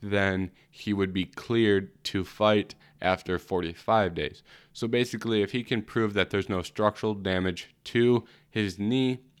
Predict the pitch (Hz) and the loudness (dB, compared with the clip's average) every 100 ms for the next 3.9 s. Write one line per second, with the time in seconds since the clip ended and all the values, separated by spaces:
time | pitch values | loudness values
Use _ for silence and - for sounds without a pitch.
0 | _ _ _ _ _ _ _ - 90 92 | _ _ _ _ _ _ _ -16 -4 -2
1 | 90 90 101 95 90 98 95 - - 95 | 0 0 0 0 -2 -2 -2 -4 0 2
2 | 90 - - - 95 92 90 90 87 - | 0 -8 -16 -6 2 2 2 0 0 -4
3 | - 98 87 - 92 87 87 87 | -4 -2 -2 0 0 0 -2 -2